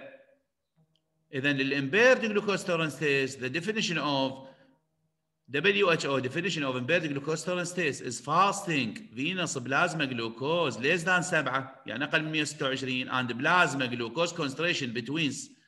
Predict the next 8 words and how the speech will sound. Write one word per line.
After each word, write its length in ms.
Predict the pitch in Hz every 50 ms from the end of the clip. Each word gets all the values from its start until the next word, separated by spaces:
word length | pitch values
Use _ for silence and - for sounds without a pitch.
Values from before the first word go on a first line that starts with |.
| _ _ _ _ _ _ _ _
سبعة 380 | - - 151 160 175 170 185 190
وثمانية، 640 | 190 175 160 170 175 170 165 160 151 147 143 143
يعني 200 | 135 123 127 131
مية 280 | 135 151 170 185 185 175
وواحد 380 | 175 185 180 175 - 180 170 180
وأربعين 680 | 175 170 160 165 170 165 180 180 185 185 185 185 180
إلى 600 | - 165 175 180 180 185 185 185 190 180 170 160 -
ميتين 600 | 147 147 143 143 143 135 110 92 80 - - -